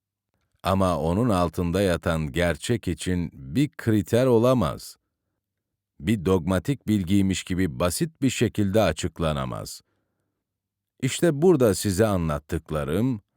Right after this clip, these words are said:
kollara ayrılmış doğal teolojiyi açıklayabilecek kısa bir özettir. Ve buradan yapmamız gereken çıkarım tarihi çalışmaların detayına inmektir.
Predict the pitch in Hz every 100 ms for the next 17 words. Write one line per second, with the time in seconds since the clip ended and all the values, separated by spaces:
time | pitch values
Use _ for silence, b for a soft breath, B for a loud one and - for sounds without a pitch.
0 | _ _ _ _ _ _ - 101 104 107
1 | 123 123 113 110 117 - - 95 113 110
2 | 110 98 98 92 98 110 95 - 95 -
3 | 101 92 92 85 107 - - 98 - 147
4 | 113 90 90 80 82 76 - 67 55 -
5 | _ _ _ _ _ _ - 73 95 87
6 | 82 117 - _ _ _ _ _ _ _
7 | 73 117 92 90 82 82 90 - 101 135
8 | 110 80 78 76 - 80 69 - 92 -
9 | 73 85 117 - 90 92 101 98 156 -
10 | 123 104 95 98 95 98 139 156 104 113
11 | - 127 135 156 135 87 65 - - 64
12 | -